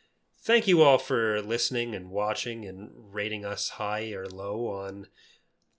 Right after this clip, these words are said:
any of those aforementioned podcast listening places.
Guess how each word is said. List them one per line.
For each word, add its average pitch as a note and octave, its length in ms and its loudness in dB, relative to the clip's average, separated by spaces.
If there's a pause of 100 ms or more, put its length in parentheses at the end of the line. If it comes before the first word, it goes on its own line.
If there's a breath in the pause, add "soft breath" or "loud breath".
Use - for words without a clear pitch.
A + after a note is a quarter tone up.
any C3+ 260 2
of B2 120 0
those A#2+ 460 4
aforementioned B2 720 2
podcast A#2+ 760 -2
listening B2 400 -4
places. B2+ 680 -2